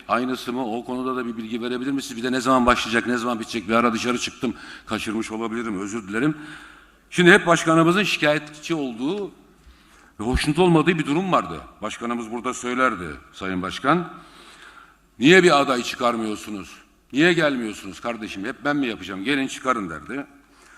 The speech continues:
Şimdi demokrasilerde bazen böyle sistem patinaj yaptığı zaman, tıkandığı zaman bunun için bir enstrüman vardır.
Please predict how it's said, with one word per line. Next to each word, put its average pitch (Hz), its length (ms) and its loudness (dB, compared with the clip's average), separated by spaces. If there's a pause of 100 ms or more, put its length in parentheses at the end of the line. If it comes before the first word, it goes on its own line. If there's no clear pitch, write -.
(240)
Şimdi 156 480 4 (640)
demokrasilerde 143 800 4
bazen 139 460 4
böyle 135 440 0 (260)
sistem 135 440 -2
patinaj 127 500 -2
yaptığı 139 380 2
zaman, 95 400 -2 (200)
tıkandığı 127 520 0
zaman 131 460 2 (720)
bunun 135 140 4
için 156 220 2
bir 143 80 0
enstrüman 139 600 0
vardır. 92 280 -8